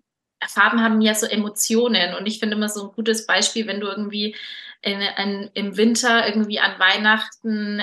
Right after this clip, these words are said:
ähm, wenn da alle immer in ihren grau-schwarzen, ähm, Mäntel rumlaufen, ähm, denke ich mir, wenn jeder einfach immer so seine, äh, seinen Schal und Mütze und seinen Wow-Farben tragen würde, wie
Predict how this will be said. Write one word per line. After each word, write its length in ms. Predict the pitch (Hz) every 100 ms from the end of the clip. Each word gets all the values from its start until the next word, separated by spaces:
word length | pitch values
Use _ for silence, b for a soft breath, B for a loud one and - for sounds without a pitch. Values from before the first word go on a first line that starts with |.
| -
ähm, 420 | 190 190 190 196
wenn 140 | 196 190
da 160 | 202 -
alle 220 | 196 214
immer 240 | 214 208 208
in 140 | 208
ihren 220 | 202 202
grau-schwarzen, 1300 | 208 196 180 202 214 - 202 202 - - 214 208 208 220 B B _
ähm, 340 | 196 196 202 196
Mäntel 500 | 220 269 269 240 247
rumlaufen, 1000 | 247 247 226 214 240 247 254 247 254 269 B B B _ _
ähm, 260 | 214 208 214
denke 160 | 214 220
ich 60 |
mir, 140 | 226 220
wenn 160 | 214
jeder 260 | 220 233 254
einfach 260 | 233 233 226
immer 160 | 226
so 120 | 226
seine, 600 | - 214 226 254 240 220 220
äh, 120 | 208
seinen 360 | 208 214 220 214
Schal 340 | - 214 233
und 120 | 220
Mütze 240 | 226 220 233
und 60 |
seinen 300 | 220 202 196
Wow-Farben 720 | 185 202 262 - 202 202 214
tragen 300 | 214 202 202
würde, 180 | 214 220
wie 180 | 220